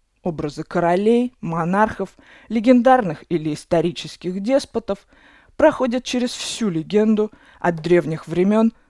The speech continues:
до современности. От испанского Филиппа второго или итальянского Козимо Медичи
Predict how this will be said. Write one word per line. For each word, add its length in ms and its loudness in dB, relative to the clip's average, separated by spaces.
до 100 -4
современности. 1000 0
От 180 -8
испанского 720 -2
Филиппа 380 -2
второго 640 0
или 220 -2
итальянского 680 -2
Козимо 460 -4
Медичи 580 0